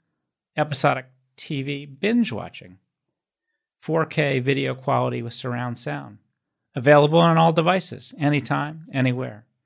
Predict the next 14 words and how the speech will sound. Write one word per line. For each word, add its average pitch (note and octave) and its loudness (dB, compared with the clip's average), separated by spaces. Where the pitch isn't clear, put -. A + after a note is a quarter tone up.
Personalized C3 -2
choices A#2+ -6
for - -12
each A#2 -10
family D#3+ -8
member. G2+ -18
Interactive D3 6
branching C#3+ 0
stories. D#3+ -6
Download D3+ 6
videos C#3+ 4
for C3+ -8
playback C3+ 0
later. D3+ -6